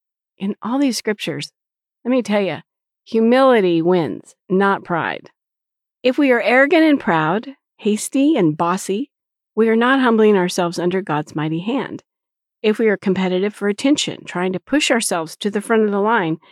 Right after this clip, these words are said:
we're not putting on humbleness of mind. And remember, God resists the proud.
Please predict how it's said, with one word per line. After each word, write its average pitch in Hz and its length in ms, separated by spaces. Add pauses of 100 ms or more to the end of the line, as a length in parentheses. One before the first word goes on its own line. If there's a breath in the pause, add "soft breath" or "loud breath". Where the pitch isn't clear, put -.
(300 soft breath)
we're 220 100
not 277 240
putting 320 320
on 233 180
humbleness 220 540
of 196 80
mind. 196 480 (500)
And 196 100
remember, 214 580 (520)
God 220 260
resists 214 760 (140)
the 175 60
proud. 131 520